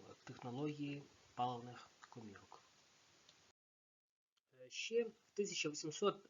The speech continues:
сімдесят четвертому році Жюль Верн в новелі «Таємничий острів» написав: «Я думаю, що воду коли-небудь будуть вважати як паливо,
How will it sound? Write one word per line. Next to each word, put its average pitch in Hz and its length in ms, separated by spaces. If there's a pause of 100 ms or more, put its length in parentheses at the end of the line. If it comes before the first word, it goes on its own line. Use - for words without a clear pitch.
(160)
сімдесят 160 440
четвертому 170 540
році 190 480
Жюль 165 260
Верн 185 480
в 127 60
новелі 165 360
«Таємничий 170 560
острів» 170 340
написав: 147 520 (580)
«Я 147 160
думаю, 190 420
що 185 540
воду 165 420
коли-небудь 190 560
будуть 180 300
вважати 160 520
як 160 240
паливо, 110 440